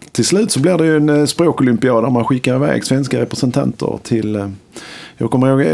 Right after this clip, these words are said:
ett år så hade vi en elev som var hela vägen i Kina ju och tävlade. Så... Eh,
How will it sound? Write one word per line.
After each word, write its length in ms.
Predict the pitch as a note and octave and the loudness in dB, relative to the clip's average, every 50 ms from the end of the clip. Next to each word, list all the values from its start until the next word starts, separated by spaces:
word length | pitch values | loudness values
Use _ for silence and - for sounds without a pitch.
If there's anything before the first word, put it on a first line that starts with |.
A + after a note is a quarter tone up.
| D#3 C3+ | 0 0
ett 180 | B2 - - | 0 0 0
år 160 | F3 G3+ G3 | 0 2 2
så 140 | D3 - D3+ | 2 2 2
hade 140 | D3+ D#3 D3+ | 2 2 2
vi 80 | D#3 E3+ | 2 2
en 120 | D#3+ D3+ | 2 4
elev 260 | D3 D3 D3+ D3 C#3 | 4 4 2 2 0
som 180 | B2+ - D3 D3+ | 0 0 0 0
var 160 | D3+ D3 C#3+ | 2 2 2
hela 160 | D3 D3 D3 | 2 2 2
vägen 320 | C#3+ D3 C#3+ C#3 C3+ D3 C#3+ | 2 2 2 2 2 2 2
i 40 | |
Kina 480 | C3 - E3+ E3+ C3 G#2 - - A2 A2 | 2 2 0 0 0 0 -2 -2 -2 0
ju 120 | A2+ B2 B2 - - - - - - - - | 0 0 0 -2 -6 -16 -20 -20 -20 -12 -8
och 160 | - A#2+ - | -8 -6 -2
tävlade. 440 | - B2+ B2+ C#3 D3+ C3+ A#2+ A2+ A2 - - - - - - - - - - - - - - - - | -2 0 0 2 2 2 0 0 -2 -4 -8 -16 -20 -20 -20 -20 -20 -20 -20 -20 -20 -20 -20 -20 -10
Så... 320 | - - - C#3+ C#3 C#3 C#3 | -4 -2 0 2 2 2 2
Eh, 400 | C#3 C#3 C#3 C#3 C#3 C#3 C#3 | 2 2 2 2 2 2 0